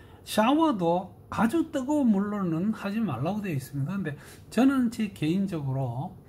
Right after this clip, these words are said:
우리가 아주 뜨거운 물에서는 샤워 못 합니다. 그래서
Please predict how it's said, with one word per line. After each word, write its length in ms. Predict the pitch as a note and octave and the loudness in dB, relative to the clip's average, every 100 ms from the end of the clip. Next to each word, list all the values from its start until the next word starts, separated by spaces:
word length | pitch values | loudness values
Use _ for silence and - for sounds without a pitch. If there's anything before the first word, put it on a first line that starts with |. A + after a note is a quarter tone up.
| - - - | -20 -20 -8
우리가 380 | B2+ A3 D4+ C3+ | -4 -2 -2 -2
아주 320 | D#3 F#4+ - | 0 0 -2
뜨거운 400 | - F#4+ G#4 G4 | -6 2 4 6
물에서는 400 | G#3+ E3+ D3+ D3+ | 4 4 0 -2
샤워 240 | B2 A#3+ C#4+ | -2 0 0
못 180 | B2+ A2+ | 0 2
합니다. 540 | A#3 F4+ G3 G#2+ - - - - - - - | 2 0 -2 -6 -10 -18 -20 -20 -20 -20 -20
그래서 440 | - E3+ G#3 E3+ | -14 -12 -6 -6